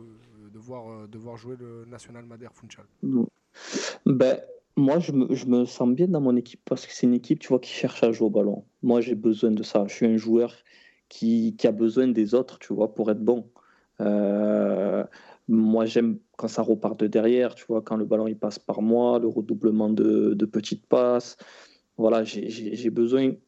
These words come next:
Speaker 2: que mon équipe, elle, elle joue au foot. Euh, alors,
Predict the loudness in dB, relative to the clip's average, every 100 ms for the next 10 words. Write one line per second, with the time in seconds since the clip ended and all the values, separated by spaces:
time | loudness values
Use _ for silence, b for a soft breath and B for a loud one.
0 | _ -4 0 2 0 0 -2 0 2 2
1 | 2 0 -2 -4 -8 _ -2 -2 -2 0
2 | 2 2 0 -4 -4 -20 B B B B
3 | -2 2 4 4 2 2 2 2 2 2
4 | 0 0 0 0